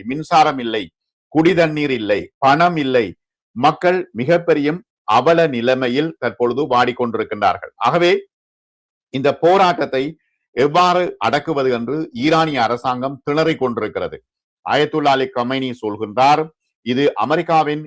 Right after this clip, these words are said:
இஸ்ரேலின் தூண்டுதலால் நடைபெறுகிறது என்று. ஆனால் மக்கள் சொல்கின்றார்கள், நாங்கள் சுயமாக வாழ வேண்டும், எங்களுக்கான உரிமை வேண்டும் என்று அவர்கள் போராடி கொண்டிருக்கின்றார்கள்.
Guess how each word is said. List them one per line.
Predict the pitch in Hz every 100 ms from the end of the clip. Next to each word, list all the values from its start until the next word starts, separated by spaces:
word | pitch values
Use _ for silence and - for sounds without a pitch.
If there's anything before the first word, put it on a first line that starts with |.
| -
இஸ்ரேலின் | 110 - 151 156 151 143
தூண்டுதலால் | 139 147 127 123 120 127 131 -
நடைபெறுகிறது | 107 131 127 117 110 113 107
என்று. | 98 90 80 - _ _ _ 107
ஆனால் | 139 165 190 196 -
மக்கள் | 110 131 - 175 165
சொல்கின்றார்கள், | 143 135 127 123 123 147
நாங்கள் | 123 117 123 131 151 160 _ _ -
சுயமாக | 165 175 180 165 156
வாழ | 120 120 135 127
வேண்டும், | 123 117 135 123 - _ _ -
எங்களுக்கான | 147 165 165 151 135 123
உரிமை | 117 147 160 147
வேண்டும் | 127 135 131 117
என்று | 104 117 143 -
அவர்கள் | 104 113 120 131 -
போராடி | 127 131 123 110
கொண்டிருக்கின்றார்கள். | 117 110 104 - 98 95 85 -